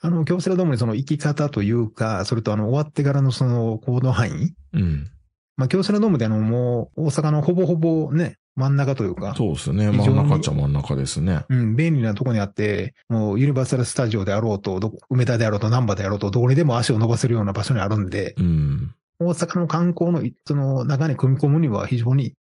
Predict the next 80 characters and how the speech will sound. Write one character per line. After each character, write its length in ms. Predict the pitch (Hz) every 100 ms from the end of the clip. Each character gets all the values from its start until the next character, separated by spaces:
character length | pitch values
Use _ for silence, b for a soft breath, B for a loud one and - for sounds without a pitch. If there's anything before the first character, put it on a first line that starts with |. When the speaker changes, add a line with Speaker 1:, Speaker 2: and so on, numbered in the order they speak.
| _ _ _ -
Speaker 1:
い 80 |
い 200 | 104 87 - -
も 100 | 123
の 100 | 117
だ 140 | 98
と 80 | 95
は 80 | -
思 180 | 123 131
う 60 |
ん 80 | 101
で 80 | 82
す 80 | -
け 120 | -
ど。 260 | 107 98 - _ -
Speaker 2:
う 60 |
ん。 400 | 95 76 71 117 _ _ _ _ _ _ -
Speaker 1:
ま 160 | 110
あ、 20 | 95
ぜ 140 | 135
ひ 140 | 139
や 100 | 107
っ 40 | 90
ぱ 80 | 98
り 100 | 92 -
オ 80 | 113
リ 80 | 107
ッ 40 |
ク 100 | -
ス 80 | 131
フ 60 | 151
ァ 100 | 151
ン 180 | 92 - -
の 60 |
私 240 | 98 90 -
か 80 | 104
ら 380 | 104 101 - _ _ _
し 80 | -
て 100 | 139
み 80 | 131
れ 80 | 95
ば 100 | 87
ね、 220 | 139 143 _ _
Speaker 2:
う 80 | -
ん。 80 | 85
Speaker 1:
あ 80 | 98
の、 600 | 98 90 87 - - - _ _ B B B B -
で 60 | 110
き 40 |
る 80 | 107
だ 80 | 101
け 60 |
楽 180 | 147 160
し 80 | 170
ん 20 | 120
で 80 |
帰 120 | 95 120
っ 80 |
て 140 | 135 131
い 60 |
た 120 | 135 147
だ 100 | 156
き 80 |
た 80 | -
い 40 | 92
じ 80 |
ゃ 40 | 85
な 60 |
い 20 | -
で 20 |
す 40 |
か。 120 | - -
Speaker 2:
う 40 |
ん 40 | 90
う 40 |
ん 20 |
う 40 | 82
ん。 640 | 71 69 64 65 73 82 _ _ 131
Speaker 1:
で、 280 | 139 151 B B B B
僕 400 | 110 131 151 202
の 360 | 226 240 226